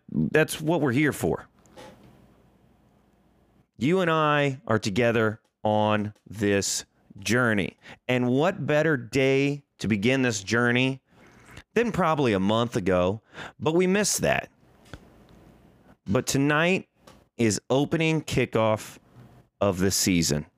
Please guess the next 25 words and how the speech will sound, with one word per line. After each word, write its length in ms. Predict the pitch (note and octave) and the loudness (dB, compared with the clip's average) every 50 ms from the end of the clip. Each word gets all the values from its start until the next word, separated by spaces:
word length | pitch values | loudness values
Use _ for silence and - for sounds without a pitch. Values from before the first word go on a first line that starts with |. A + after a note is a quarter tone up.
| _ - - - - - - - - - - - - - - - _ _ _ _ _ _ _ _ - - - - - - _ - - - - _ _ _ - | _ -20 -20 -20 -20 -20 -20 -20 -20 -20 -20 -20 -20 -20 -20 -20 _ _ _ _ _ _ _ _ -20 -20 -20 -20 -20 -20 _ -20 -20 -20 -20 _ _ _ -2
And 360 | A2 A2 A2 A2 A2 G#2+ G#2 - - | 0 0 2 2 2 0 -2 -2 -2
I 240 | G#2+ A2 A#2+ B2 B2+ | 0 0 2 2 0
cannot 680 | B2 - - - - A2+ A2 A2+ A2 G2+ G#2 G#2 - - | 0 -4 -6 -4 -2 0 2 2 2 2 2 2 0 0
wait. 300 | F2 F#2+ F2+ E2+ - - - - - - - - - | 2 2 2 2 0 -2 -6 -12 -12 -12 -12 -10 -6
The 220 | G2+ G#2+ B2+ B2 | -2 0 2 2
Rams 600 | A#2+ A2 A#2 C3+ C#3+ D3 D#3 E3 E3+ E3+ F3 D#3 | 2 2 2 2 2 2 2 2 2 0 0 0
and 120 | F3 F3 F3 | 0 0 0
the 60 | F3 | -2
Bills, 460 | C#3+ B2+ C#3 C3 A#2+ G#2+ G2 F#2 E2+ | 0 0 0 2 2 4 2 2 0
baby. 440 | - G2+ F#2 G2 G2 G#2+ A2 A#2 A#2 - _ _ _ _ - - - - - - - - - - _ _ _ _ _ _ _ - - - - - - - - - _ _ _ | 0 2 2 2 2 2 0 -2 -4 -8 _ _ _ _ -20 -20 -20 -20 -20 -20 -20 -20 -20 -20 _ _ _ _ _ _ _ -20 -20 -20 -20 -20 -20 -20 -20 -20 _ _ _
That 220 | - - A#2 C3 C3+ | -4 0 0 2 0
is 100 | C3 B2+ | 0 0
gonna 180 | D3 C3+ B2 | 0 0 0
be 400 | G#2 G#2+ A#2+ A#2 A2+ A2+ A2 G2+ - _ _ _ - - - - - _ _ _ _ _ | 2 2 2 2 2 2 0 0 -4 _ _ _ -20 -20 -20 -20 -20 _ _ _ _ _
one 320 | - F2+ G2 C3 E3+ F3+ E3 | -10 -6 -2 0 0 0 0
heck 240 | C3+ C#3+ C#3+ C3+ - | 0 0 0 0 0
of 100 | A#2+ F#2+ | -2 0
a 40 | G#2 | 0
matchup. 560 | G2 G2 F#2+ F#2+ F#2 - - - D#2+ - - _ _ - - - - - | 2 2 2 2 2 0 0 0 0 0 -2 _ _ -20 -20 -20 -18 -8
So 180 | - - C#3+ | -4 -2 0
hopefully 380 | C3+ D#3+ G3 G#3 - B3 A#3+ A#3 | 0 0 0 0 0 0 0 0
by 160 | F#3+ G#3+ G#3 | 0 0 0
now 480 | G3 F3+ E3+ F3 E3+ E3+ E3+ E3+ E3+ E3 | 0 2 2 2 2 2 2 2 0 0
you 320 | - - B2 C#3+ D#3 D#3+ | -2 -2 0 2 2 2
have 680 | C#3 C3+ C3+ C3 C3 B2+ B2 B2 A#2+ A2 G#2 - - | 2 2 2 2 2 2 2 2 0 0 -4 -8 -14